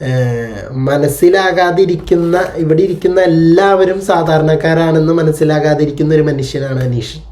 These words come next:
എന്നാണ് സാബു മോൻ പറഞ്ഞത്. ഓക്കെ, അപ്പൊ ഇത്രയായിരുന്നു സാബു മോൻ്റെ റോസ്റ്റിങ്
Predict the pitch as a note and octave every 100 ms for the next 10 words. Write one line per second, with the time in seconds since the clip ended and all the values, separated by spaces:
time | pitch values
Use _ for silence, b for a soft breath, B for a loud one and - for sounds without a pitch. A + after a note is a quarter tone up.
0 | - C#3 B2+ A#2 A2+ - - C#3 A#2+ A#2+
1 | B2+ B2 A#2 A#2 A#2+ B2+ A2+ G#2 G#2 G#2
2 | F2+ - - B B B B B B B
3 | B - D#3 D#3+ B2+ A#2 - - D3+ F#3+
4 | G3+ D#3+ - F#3+ A3 G3+ F3 F3+ F#3 F3
5 | D#3 D#3 D#3 D#3 D#3+ D#3 D3 C3 - C3+